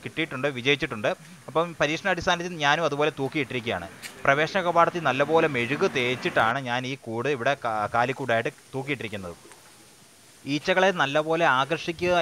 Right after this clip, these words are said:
എന്ന ലക്ഷ്യത്തോടു കൂടിയാണ് നമ്മൾ, ആ, പ്രവേശന കവാടത്തിൽ മെഴുക് നല്ലപോലെ തേച്ച് വെച്ചിരിക്കുന്നത്. ഇത് ആറ് ഇൻറ്റു നാലിൻ്റെ ഇലക്ട്രിക്കൽ ബോക്സാണിത്. ഇതിപ്പോൾ രാവിലെ വെച്ച കൂടായിരുന്നു. വൈകുന്നേരം ആയപ്പോഴത്തേക്ക് ഒരു കൂടിൻ്റെ, ആ,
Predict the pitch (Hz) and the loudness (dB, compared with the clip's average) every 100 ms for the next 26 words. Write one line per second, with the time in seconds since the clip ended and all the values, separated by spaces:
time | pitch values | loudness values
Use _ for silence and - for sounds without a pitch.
0 | 139 147 139 117 165 151 160 160 147 143 | 2 0 -2 -2 -4 0 2 2 0 -4
1 | 147 123 127 123 117 131 151 - - 110 | -2 0 -2 -2 0 -2 -2 -12 -8 0
2 | 110 120 127 143 170 147 127 123 120 147 | 2 2 0 0 2 4 6 6 4 0
3 | 151 117 120 123 139 113 120 123 131 117 | -2 0 0 0 2 4 4 4 4 2
4 | 113 120 113 107 101 87 - - - - | 0 -2 -4 -6 -4 -6 -10 -20 -20 -20
5 | - - 143 139 160 143 139 156 165 160 | -20 -12 -2 2 4 8 8 10 6 2
6 | 156 170 143 127 127 123 143 - 123 131 | 0 2 6 6 6 4 2 2 0 2
7 | 156 147 147 147 139 117 95 90 82 - | 2 0 0 -2 0 -2 -2 -4 -10 -14
8 | - - - - - - - - - - | -20 -20 -20 -20 -20 -18 -18 -20 -20 -20
9 | - - - 139 160 185 185 156 143 143 | -20 -20 -12 -6 6 10 10 8 6 8
10 | 156 202 185 180 160 156 135 120 139 - | 8 4 0 0 4 8 8 4 -4 -2
11 | 127 131 151 175 185 143 135 - 139 139 | 0 2 2 2 4 2 0 -2 -2 0
12 | 151 156 120 139 165 143 143 143 160 131 | 0 0 0 -2 -2 -2 -2 0 0 2